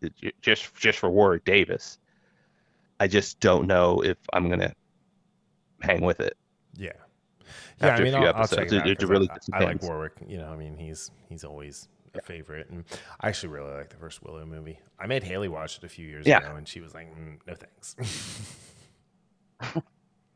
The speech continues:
Speaker 1: Like, "You're not my kid."
Speaker 2: She's like, "Dad, this is dumb." And I'm like, "Mm, uh, yeah, kind of, but it's still awesome." <laughs>
Speaker 1: Yeah.
Speaker 2: It's, it's,
Speaker 1: Well, yeah,
Speaker 2: it's,
Speaker 1: that's true, too.
Speaker 2: it's dumb,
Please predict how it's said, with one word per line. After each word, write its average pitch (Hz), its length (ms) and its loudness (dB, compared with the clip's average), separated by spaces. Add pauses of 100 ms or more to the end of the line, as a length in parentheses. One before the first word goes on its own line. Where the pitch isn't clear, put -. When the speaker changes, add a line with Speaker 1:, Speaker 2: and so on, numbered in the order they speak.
(180)
Speaker 1:
Like, - 140 -10
"You're 135 120 8
not 85 200 0
my 87 140 -2
kid." - 460 -2
Speaker 2:
She's 98 200 -10
like, 80 140 -12
"Dad, 73 240 -16
this - 180 -16
is - 80 -20
dumb." - 360 -10
And 76 100 -20
I'm 85 80 -14
like, 90 160 -14
"Mm, 156 380 -12 (160)
uh, 226 180 -16
yeah, 202 300 -14
kind - 300 -4
of, 90 100 -8
but 107 100 -8
it's 110 100 -8
still - 300 -12
awesome." - 320 -8
<laughs> - 60 -8 (1300)
Speaker 1:
Yeah. 120 240 8
Speaker 2:
It's, - 160 -8
it's, 120 120 -8
Speaker 1:
Well, 151 280 8
yeah, 110 100 10
Speaker 2:
it's, 104 80 8
Speaker 1:
that's - 180 4
true, - 160 2
too. - 200 -4 (160)
Speaker 2:
it's 107 240 -12 (160)
dumb, 110 720 -6